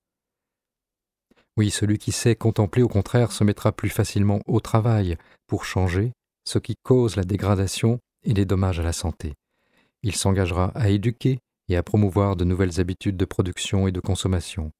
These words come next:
à contribuer à un nouveau modèle de croissance économique qui garantisse le respect de la maison commune et le respect des personnes. Oui, le contemplatif en action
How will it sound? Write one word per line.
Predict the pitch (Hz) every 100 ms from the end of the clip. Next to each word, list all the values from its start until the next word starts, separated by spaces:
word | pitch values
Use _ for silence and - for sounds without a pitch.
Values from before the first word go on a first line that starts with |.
| _ _ _ _ _ _
à | 98
contribuer | - 107 - 101 101
à | 92
un |
nouveau | 98 98
modèle | 98 92 98
de | 92
croissance | - 104 - 98 -
économique | 104 101 104 92 87 - _ _ _ _
qui | 87
garantisse | 92 87 90 98 92 -
le | 87
respect | 90 - 101
de | 95
la | 87
maison | 85 90 92
commune | 95 92 92 98 101 _ -
et |
le | 98
respect | 87 90 - 117
des | 87
personnes. | - - - 78 76 73 _ _ _ _ _ _ _ _ _ _ _ _
Oui, | 143 147
le | 117 113
contemplatif | 135 127 113 104 - 135 -
en | 95
action | 92 - 117